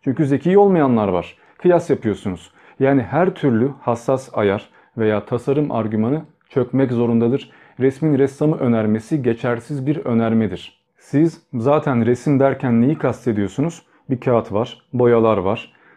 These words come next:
tasarlanmış bir fırça var, tasarlanmış bir kağıt var. Tamamen tasarlanmış bir şey var zaten. Ama bunu evren için söylemeye başladığınızda aslında soru şöyle oluyor.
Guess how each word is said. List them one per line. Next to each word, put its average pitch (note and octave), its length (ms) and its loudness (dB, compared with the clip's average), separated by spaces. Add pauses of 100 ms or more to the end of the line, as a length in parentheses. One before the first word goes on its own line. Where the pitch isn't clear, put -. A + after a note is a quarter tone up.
(120)
tasarlanmış C3+ 880 0
bir C#3+ 120 2
fırça C3+ 440 0
var, A2 200 0
tasarlanmış B2+ 800 0
bir C3 120 -4
kağıt B2 300 -4
var. A2 240 -4 (280)
Tamamen F3 520 2
tasarlanmış C#3+ 800 0
bir B2+ 80 0
şey G#2+ 260 0
var G2 120 2
zaten. F#2 360 -4 (200)
Ama C#3 280 2
bunu D#3+ 240 0 (100)
evren C3 320 4
için D#3 220 0
söylemeye A2+ 480 2
başladığınızda A2+ 800 0
aslında C3 460 0
soru C#3+ 240 0
şöyle C3+ 300 4
oluyor. A2+ 300 2